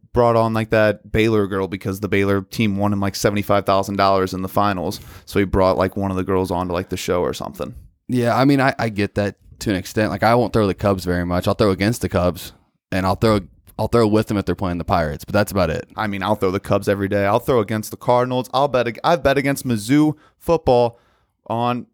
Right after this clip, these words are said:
Speaker 1: Kentucky, like, plus two seventy, like, three years ago. One of the best games of my life. They had, like, three pass interferences in a row to end up losing that game.
Speaker 2: Yeah, the value talks, hon-, honestly. It doesn't, it
Speaker 1: Exactly.
Speaker 2: doesn't really matter.
Speaker 1: It doesn't matter. I got no,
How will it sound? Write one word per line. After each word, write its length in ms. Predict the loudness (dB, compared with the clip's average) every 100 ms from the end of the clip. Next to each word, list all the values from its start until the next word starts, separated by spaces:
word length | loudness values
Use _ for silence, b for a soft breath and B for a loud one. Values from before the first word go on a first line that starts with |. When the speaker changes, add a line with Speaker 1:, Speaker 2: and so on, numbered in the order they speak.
| _ _
Speaker 1:
Kentucky, 540 | -10 -6 0 0 0 -2
like, 180 | -2 0
plus 220 | 0 0
two 140 | -4
seventy, 480 | -2 0 0 0 0
like, 180 | 0 -2
three 220 | -2 0
years 260 | 2 2 0
ago. 400 | -2 -2 -2 -6 _ _
One 140 | -6 -2
of 60 |
the 80 | 0
best 280 | 2 0 -4 _ _ -2
games 240 | 0 0
of 60 | 0
my 80 |
life. 260 | 2 2 2
They 60 | 0
had, 100 | -2
like, 160 | -4
three 260 | -4 0 0
pass 320 | 2 2 0
interferences 580 | -4 -2 -2 -2 -4 -6
in 60 |
a 60 | -2
row 200 | 2 2
to 160 | 0 -6 -14 _
end 160 | -6 -4
up 100 | -4
losing 300 | -2 -2 -4
that 180 | -8 -6
game. 240 | -8 -8 -14 b b b b b _ _ _ _
Speaker 2:
Yeah, 220 | -2 0 0 -2
the 120 | 0
value 280 | 2 2 2
talks, 380 | 2 0 0 -4
hon-, 200 | -4 -2
honestly. 420 | -2 -4 -4 -2
It 40 |
doesn't, 180 | 0 2
it 40 |
Speaker 1:
Exactly. 240 | 2 2 2
Speaker 2:
doesn't 140 | 2
really 140 | 0 -2
matter. 280 | -2 -2
Speaker 1:
It 160 | -2 0
doesn't 280 | 0 0 -2
matter. 280 | -2 0 0
I 100 | 0
got 180 | -2
no, 420 | -2 -2 -2 -4